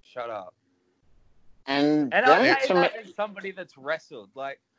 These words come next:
Speaker 1: honestly, like, it, it probably does hurt. Like, if somebody I respected, um, said, "Look, your match was so shit," like, maybe that
Speaker 2: Well,
Speaker 1: would
Speaker 2: guys.
Speaker 1: hurt,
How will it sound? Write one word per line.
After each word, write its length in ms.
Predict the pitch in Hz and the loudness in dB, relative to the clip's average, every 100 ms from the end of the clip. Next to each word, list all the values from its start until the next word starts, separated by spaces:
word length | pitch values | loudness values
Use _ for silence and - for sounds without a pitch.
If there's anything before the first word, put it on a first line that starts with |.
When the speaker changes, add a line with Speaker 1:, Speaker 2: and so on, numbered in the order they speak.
| _ | _
Speaker 1:
honestly, 760 | 196 214 214 - 185 143 131 180 _ _ _ 180 | -14 -12 -14 -18 -16 -14 -16 -20 _ _ _ -14
like, 160 | 180 _ _ _ | -14 _ _ _
it, 120 | - _ 185 139 _ _ _ - | -20 _ -20 -20 _ _ _ -20
it 100 | 190 - | -18 -6
probably 260 | 240 320 | -6 -6
does 320 | 262 175 190 - | -6 -6 -6 -10
hurt. 280 | 175 269 - _ - | -10 -12 -16 _ -12
Like, 160 | 180 - - | -12 -12 -18
if 120 | 202 | -12
somebody 540 | 240 269 311 262 202 - _ - | -10 -8 -10 -12 -20 -20 _ -12
I 140 | 139 | -8
respected, 840 | 135 147 _ - 120 117 - 143 190 _ _ _ - _ - | -8 -12 _ -14 -12 -12 -18 -18 -18 _ _ _ -20 _ -16
um, 360 | 113 110 110 113 | -14 -16 -20 _
said, 320 | - 135 113 120 | -12 -10 -10 -6
"Look, 280 | 147 147 _ _ - | -4 -4 _ _ -18
your 280 | 127 139 127 | -10 -10 -8
match 360 | 120 123 - 104 | -8 -8 -10 -20
was 160 | 101 | -20
so 300 | - 131 110 92 - | -12 -10 -10 -12 -20
shit," 240 | 123 101 - _ _ _ _ | -18 -18 -18 _ _ _ _
like, 240 | 110 98 90 _ _ - - _ _ _ _ _ _ - - | -10 -10 -10 _ _ -20 -20 _ _ _ _ _ _ -20 -12
maybe 380 | 147 190 214 226 | -4 -4 -4 -2
that 120 | 214 | 0
Speaker 2:
Well, 100 | - | 0
Speaker 1:
would 80 | - | 0
Speaker 2:
guys. 400 | 147 151 - | 0 2 2
Speaker 1:
hurt, 100 | - | 0